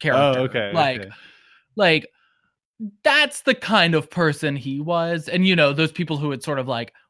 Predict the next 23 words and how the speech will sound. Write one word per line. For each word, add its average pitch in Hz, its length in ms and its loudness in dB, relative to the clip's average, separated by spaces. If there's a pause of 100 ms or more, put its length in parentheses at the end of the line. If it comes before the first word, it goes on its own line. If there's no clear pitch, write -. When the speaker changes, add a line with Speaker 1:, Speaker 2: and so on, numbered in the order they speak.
Speaker 1:
"Why 147 340 2
are 160 220 2
you 165 160 2
a 143 40 0
Republican? 139 640 -6
Republican 131 420 -8
policies 123 640 -8
actively 117 520 -4
hurt 120 300 -10
you," 101 280 -18
but 101 180 -16 (140)
okay. 107 380 -12 (200)
Um, 127 480 -2 (1300)
you 254 140 2
know, 107 260 -6 (140)
like, 165 160 -4
that's 196 300 0
who 156 160 0
his 120 220 -10
character 117 420 -14
was. - 420 -20
And 185 160 -4
so, - 80 -4